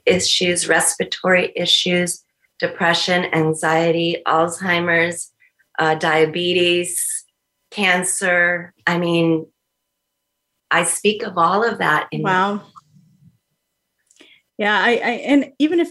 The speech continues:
Speaker 2: somebody's not having health issues, it's a really great way of maintaining that wonderful state of mind, that wonderful health that you have already.
Speaker 1: Exactly.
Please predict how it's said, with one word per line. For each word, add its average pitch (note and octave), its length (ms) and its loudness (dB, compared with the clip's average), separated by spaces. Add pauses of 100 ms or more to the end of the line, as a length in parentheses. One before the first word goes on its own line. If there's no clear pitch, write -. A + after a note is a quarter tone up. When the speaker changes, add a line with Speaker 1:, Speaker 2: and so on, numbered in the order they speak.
(100)
Speaker 2:
somebody's C4 480 0
not G#3 360 2
having G3 520 0
health F#3 340 -2
issues, E3+ 540 2 (460)
it's A3+ 180 -4
a A3+ 80 2
really G#3+ 300 0
great G3+ 260 -2
way F#3+ 160 2
of F#3 100 2
maintaining F#3+ 1160 0
that - 180 2
wonderful F#3+ 680 2
state F#3 280 0
of F#3+ 140 -4
mind, F3 420 2
that D#3+ 140 -2
wonderful F3 440 0
health F3+ 380 0
that B2 120 -4
you F#3 140 -2
have F#3+ 320 2
already. F3 600 -4 (1200)
Speaker 1:
Exactly. C4 800 -2